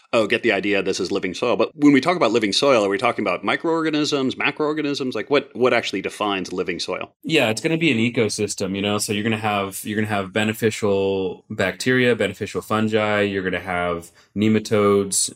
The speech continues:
Speaker 2: you're gonna have various different other types of critters that are gonna be bridging the gap between microscopic and, you know, just very,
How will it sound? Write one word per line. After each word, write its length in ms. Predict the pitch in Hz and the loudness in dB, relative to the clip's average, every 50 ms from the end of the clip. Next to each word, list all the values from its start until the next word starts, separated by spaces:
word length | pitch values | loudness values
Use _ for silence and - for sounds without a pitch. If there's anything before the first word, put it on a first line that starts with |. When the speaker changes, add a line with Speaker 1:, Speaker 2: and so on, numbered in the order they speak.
| - | -10
Speaker 2:
you're 160 | - 87 92 | -10 -8 -6
gonna 200 | 87 95 90 90 | -4 -4 -4 -4
have 640 | 87 98 92 90 90 90 87 87 85 85 - - - - _ _ _ - | -4 -4 -4 -2 -2 -2 -4 -4 -6 -8 -12 -18 -20 -20 _ _ _ -8
various 400 | 98 101 104 104 104 104 101 - | -2 0 2 2 2 2 0 -2
different 280 | - 107 98 92 - - | -4 -6 -6 -8 -8 -6
other 200 | 92 95 98 92 | -4 -4 -4 -4
types 440 | - - 101 95 92 90 - - | -4 -4 -2 -2 -2 -2 -4 -6
of 540 | - 87 87 87 87 85 82 - - - - _ _ _ | -6 -4 -4 -4 -4 -4 -6 -10 -14 -20 -20 _ _ _
critters 680 | - - - 104 92 95 95 92 92 92 92 - - - _ _ _ _ _ - | -6 -2 0 0 2 2 0 0 0 -2 -2 -4 -4 -6 _ _ _ _ _ -4
that 100 | 95 95 | -2 -2
are 80 | 95 | 0
gonna 140 | 92 95 92 | -2 -2 -2
be 380 | 90 95 92 92 90 92 - - _ _ _ _ _ - | -2 -2 -2 -2 -2 -6 -10 -18 _ _ _ _ _ -4
bridging 380 | 117 117 120 117 117 120 110 | 0 2 2 2 2 2 2
the 80 | 104 98 | 2 0
gap 300 | 90 101 98 101 98 - | 0 -2 -2 -2 -2 -4
between 320 | 101 95 - - 98 92 92 | -6 -8 -6 -4 -4 -2 -2
microscopic 720 | 90 90 92 - 95 - - 95 90 90 - 95 - - | -2 -2 -4 -4 -6 -4 -2 -2 -2 -2 -4 -6 -6 -6
and, 240 | 87 80 82 82 82 | -6 -6 -6 -8 -10
you 120 | 82 82 | -10 -10
know, 80 | 82 78 | -8 -8
just 180 | 82 82 - | -10 -10 -10
very, 580 | - 90 92 90 90 87 87 85 82 82 82 - | -4 -2 0 0 0 0 -2 -4 -6 -8 -8 -12